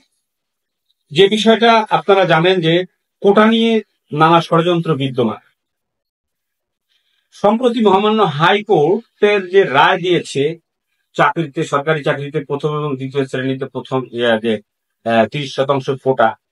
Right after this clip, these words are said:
সেই রায়ের প্রেক্ষিতে কিন্তু অনেক সমালোচনা আবার শুরু হয়েছে। আমরা সকলের জ্ঞাতার্থে আবারও মনে করিয়ে দিতে চাই, রাষ্ট্রপক্ষ যে পদক্ষেপ গ্রহণ করেছে তা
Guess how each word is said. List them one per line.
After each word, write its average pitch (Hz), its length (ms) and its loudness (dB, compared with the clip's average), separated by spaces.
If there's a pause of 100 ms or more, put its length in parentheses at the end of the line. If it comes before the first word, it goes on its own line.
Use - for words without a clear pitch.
(400)
সেই 208 300 2
রায়ের 175 300 4 (280)
প্রেক্ষিতে 202 460 0
কিন্তু 190 280 0 (540)
অনেক 156 340 0 (1040)
সমালোচনা 180 520 2
আবার 110 180 0
শুরু 131 280 -6
হয়েছে। 98 320 -10 (1900)
আমরা 180 320 2 (580)
সকলের 165 440 0
জ্ঞাতার্থে 139 540 -2 (280)
আবারও 165 320 2
মনে 160 240 -4
করিয়ে 135 280 -2
দিতে 117 180 -12
চাই, 123 280 -2 (840)
রাষ্ট্রপক্ষ 196 760 0
যে 208 160 2
পদক্ষেপ 180 440 0
গ্রহণ 170 360 2
করেছে 185 360 -4 (600)
তা 139 60 2